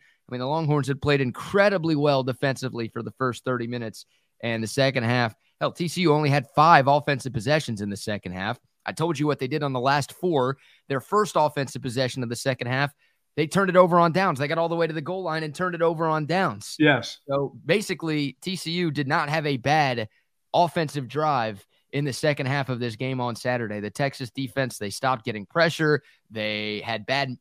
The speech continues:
Speaker 1: communication again. They
Speaker 2: And,
Speaker 1: looked
Speaker 2: and
Speaker 1: like
Speaker 2: they
Speaker 1: they
Speaker 2: made some
Speaker 1: lacked cohesion.
Speaker 2: substitutions. And the substitutions, I, I wonder what happened to the big guys in the fourth quarter.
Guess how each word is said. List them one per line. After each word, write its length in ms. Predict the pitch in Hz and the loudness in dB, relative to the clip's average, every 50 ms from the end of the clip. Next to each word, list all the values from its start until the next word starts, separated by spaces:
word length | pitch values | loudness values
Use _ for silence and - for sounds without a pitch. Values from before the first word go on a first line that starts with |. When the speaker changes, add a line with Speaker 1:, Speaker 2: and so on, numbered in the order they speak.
| _ _ | _ _
Speaker 1:
communication 800 | - - 117 113 98 - _ - 180 185 190 170 - 180 165 156 | -8 -6 -6 -6 -6 -8 _ -12 -10 -10 -10 -10 -10 -10 -10 -8
again. 420 | 147 123 151 156 151 151 156 151 | -6 -4 -4 -2 -2 -2 -2 -4
They 140 | 127 117 110 | -4 -4 -4
Speaker 2:
And, 200 | - - 220 196 | 0 2 4 4
Speaker 1:
looked 120 | 220 226 | 4 6
Speaker 2:
and 60 | 220 | 6
Speaker 1:
like 20 | 208 | 6
Speaker 2:
they 160 | 220 220 220 | 8 8 8
Speaker 1:
they 60 | 220 | 6
Speaker 2:
made 120 | 233 233 - | 6 4 4
some 140 | 127 196 | 2 2
Speaker 1:
lacked 140 | 185 - - 220 | 2 0 0 0
cohesion. 240 | 214 190 143 160 | 0 2 4 2
Speaker 2:
substitutions. 640 | 196 175 139 151 165 160 156 156 - 143 127 117 113 - | 2 2 2 2 2 2 0 0 -2 -2 -4 -4 -4 -2
And 220 | - 170 180 180 | 0 2 4 4
the 40 | 165 | 2
substitutions, 720 | - - 240 240 208 175 208 185 - - 247 247 175 190 202 | 2 2 0 0 0 0 -4 -4 -2 -2 -2 0 0 0 2
I, 100 | 196 190 | 0 2
I 140 | - 196 | 2 2
wonder 280 | 208 202 214 233 214 196 | 4 4 4 4 4 4
what 100 | 196 185 | 4 4
happened 280 | 175 190 180 180 165 - | 4 2 2 2 0 -2
to 80 | 170 | -2
the 60 | 151 139 | -2 0
big 260 | 135 180 196 202 170 | 4 4 2 4 4
guys 380 | 160 147 143 143 143 143 143 - _ _ _ _ _ - | 2 2 2 2 2 0 -4 -6 _ _ _ _ _ -4
in 100 | 170 160 | -2 0
the 80 | 156 147 | 0 0
fourth 320 | 156 170 170 175 147 - | 0 2 2 2 0 0
quarter. 420 | - - 202 208 190 143 117 113 | 0 2 2 4 4 0 -2 -4